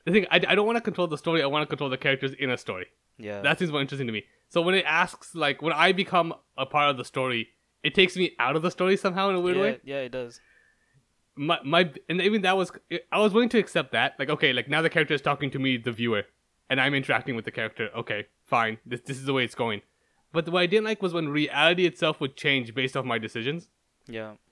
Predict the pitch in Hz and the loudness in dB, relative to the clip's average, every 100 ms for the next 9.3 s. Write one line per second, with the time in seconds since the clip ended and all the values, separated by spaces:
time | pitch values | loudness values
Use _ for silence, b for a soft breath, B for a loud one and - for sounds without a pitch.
0 | _ _ 175 165 165 180 190 156 151 151 | _ _ -2 2 2 4 2 2 -2 0
1 | 139 135 139 131 147 127 139 127 131 127 | 0 0 0 -2 -2 -2 -2 -4 -2 -4
2 | 110 123 127 - _ _ _ _ 131 143 | -4 -4 -4 -8 _ _ _ _ -4 -4
3 | 143 135 139 120 - 135 131 117 127 110 | 0 -2 0 -6 -2 -2 0 -4 -4 -6
4 | 123 107 - _ _ _ _ 143 - 180 | -4 -6 -8 _ _ _ _ -8 -2 2
5 | 196 226 208 175 - 160 160 151 - 139 | 4 4 2 -2 0 0 2 -2 -4 -2
6 | 175 - 147 - 165 165 190 175 147 143 | -2 -4 -8 0 0 2 -2 -4 -6 -4
7 | 143 147 135 120 104 110 98 90 _ _ | -4 -4 -6 -8 -6 -8 -8 -18 _ _
8 | 123 143 _ - 151 147 147 175 127 120 | -12 -12 _ 2 4 6 4 4 2 -4
9 | - - - | -4 -14 -18